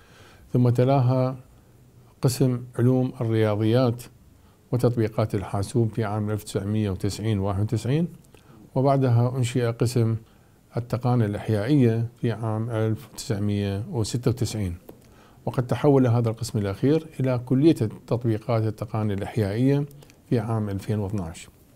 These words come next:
والكلية في الوقت الحاضر تسعى إلى بناء أو إنشاء قسم علمي جديد، يعني أو يعنى بجوانب فنية مهمة، آه، للبلد،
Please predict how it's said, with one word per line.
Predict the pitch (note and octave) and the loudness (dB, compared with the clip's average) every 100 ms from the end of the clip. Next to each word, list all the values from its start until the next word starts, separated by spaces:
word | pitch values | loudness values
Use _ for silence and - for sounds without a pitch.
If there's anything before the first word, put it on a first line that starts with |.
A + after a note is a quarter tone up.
| _ - - - - - _ - | _ -20 -20 -20 -20 -20 _ -2
والكلية | B2+ D3 C#3+ E3 D#3 | 2 4 8 8 6
في | C3+ | 4
الوقت | C3+ C3 | 2 2
الحاضر | A#2+ A#2+ B2 B2 B2+ | 0 2 2 2 0
تسعى | - C#3+ C#3 G#2 A#2+ C3 | 2 2 2 0 0 0
إلى | A#2+ A2+ G#2+ | 0 0 2
بناء | A2 B2 A2+ - - _ - _ _ | 4 4 2 -2 -16 _ -20 _ _
أو | A2 | -6
إنشاء | G#2 G2+ - A#2 F#2 - - | -4 -2 2 2 0 -14 0
قسم | C#3 - G2 F#2 - _ _ _ - | 2 2 -2 -2 -12 _ _ _ 2
علمي | C3 A#2+ G2+ | 4 6 4
جديد، | G2 G2 A2+ C#3+ D3 - - _ _ - | 2 2 6 4 2 -10 -20 _ _ 0
يعني | C3+ A#2 A#2+ A#2+ A#2+ A#2+ - - | 0 4 4 6 2 -2 -14 -6
أو | G2+ | 0
يعنى | A#2 A#2+ A#2 A2 A2+ A2+ - - - _ - | 0 2 0 2 0 -4 -14 -20 -20 _ -2
بجوانب | A2+ A#2+ A#2+ B2 B2 - - A#2 A2 A2 A2 A2 A#2 A#2+ B2+ C3+ C3 A2 | 6 8 8 4 -2 -14 -6 -2 0 0 -2 -2 2 4 6 6 6 4
فنية | - B2 A#2 B2 B2 A#2 A#2+ A#2+ - | 0 2 4 6 4 4 2 -2 0
مهمة، | A#2+ A2 C#3+ C#3 A2+ A#2 A#2+ - - - _ _ - | 0 2 4 4 4 0 -4 -10 -20 -20 _ _ -6
آه، | A2+ A2+ | -2 0
للبلد، | A2 B2 A#2 G#2+ A#2+ D3 | 2 2 2 2 4 4